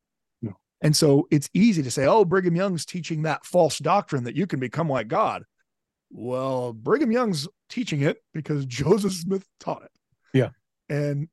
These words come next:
Speaker 2: in fact, there's a, I, I just recently completed, um,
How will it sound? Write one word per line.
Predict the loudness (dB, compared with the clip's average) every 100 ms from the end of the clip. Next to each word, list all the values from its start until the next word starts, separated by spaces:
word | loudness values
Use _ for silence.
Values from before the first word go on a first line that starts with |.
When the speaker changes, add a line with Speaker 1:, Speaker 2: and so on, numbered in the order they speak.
| _ _
Speaker 2:
in | -6 -4
fact, | -4 -4
there's | -4 -4
a, | -6 -10 _
I, | -8 -4
I | -2
just | -2 -2 -2
recently | -4 -4 -6 -6 -6
completed, | -8 -8 -6 -6 -8 -12 -6
um, | -4 -4 -8